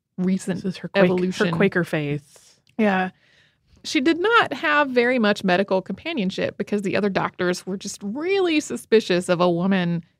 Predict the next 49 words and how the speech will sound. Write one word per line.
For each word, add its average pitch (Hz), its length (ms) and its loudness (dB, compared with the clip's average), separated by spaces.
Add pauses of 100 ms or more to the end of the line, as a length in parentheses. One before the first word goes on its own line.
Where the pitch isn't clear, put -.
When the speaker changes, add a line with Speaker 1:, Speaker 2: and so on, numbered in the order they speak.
(120)
Speaker 1:
practicing 175 480 0
medicine. - 520 -4 (380)
And 208 400 2
so 240 160 4
she 247 140 -2
didn't 294 220 0
have 262 260 2
much 226 240 2
opportunity 208 600 0
to 196 140 -4
learn 190 420 2
from 202 180 -2
other 180 200 0
doctors 170 540 -4 (100)
either. 180 560 -6 (580)
Patients 302 600 -2
also 196 640 4
resisted 185 540 0
the - 100 0
idea 165 640 -2
of 180 320 -6
seeing 175 360 -4
a 196 40 2
woman. 208 540 -4 (480)
And 202 500 2
sh-, - 120 -10
it - 100 -8
was 220 120 4
such - 240 2
a 269 60 6
lonely 226 720 2
existence 214 640 0
overall 202 600 2
that 185 120 2
in 185 100 2
October 247 540 0
of 208 80 2
eighteen 208 380 2
fifty-four, 254 760 2
she 226 200 -6
took 262 260 -2
in 226 100 2
a 196 120 2
seven-year-old 202 840 4
orphaned 190 500 -2
girl 226 360 0
who 202 100 0
she 196 180 -6
later, 185 280 0